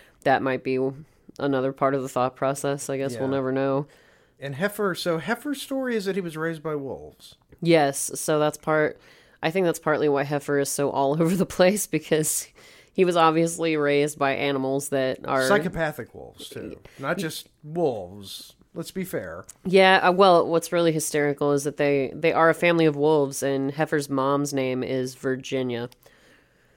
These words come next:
Speaker 1: So you get some good literary references <laughs> along with the general insanity of
Speaker 2: Is
Speaker 1: this
Speaker 2: he
Speaker 1: show.
Speaker 2: afraid of her?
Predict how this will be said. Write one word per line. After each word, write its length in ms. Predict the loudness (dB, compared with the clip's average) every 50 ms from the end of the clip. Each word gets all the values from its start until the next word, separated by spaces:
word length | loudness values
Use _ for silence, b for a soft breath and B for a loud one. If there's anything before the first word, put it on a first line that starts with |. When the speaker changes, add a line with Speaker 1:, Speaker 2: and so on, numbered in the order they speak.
| b b b
Speaker 1:
So 240 | -4 -2 0 0 0
you 200 | 0 0 2 4
get 160 | 4 4 4
some 140 | 4 2 2
good 140 | 2 2 2
literary 440 | 2 4 4 6 8 8 8 8 6
references 680 | 4 4 2 0 -2 -4 -4 0 2 2 2 4 4
<laughs> 0 |
along 420 | 4 4 4 4 4 4 4 4 4
with 200 | 0 -2 -2 -4
the 100 | -6 -6
general 400 | -4 -2 0 2 2 4 4 4
insanity 560 | 2 2 0 0 -2 0 0 0 0 0 0
of 80 | 0 0
Speaker 2:
Is 60 | 0
Speaker 1:
this 120 | 0 -2 0
Speaker 2:
he 60 | 0 0
Speaker 1:
show. 240 | 2 2 2 2
Speaker 2:
afraid 260 | 2 0 -2 -4 -4 -6
of 120 | -8 -8
her? 260 | -8 -6 -6 -6 -8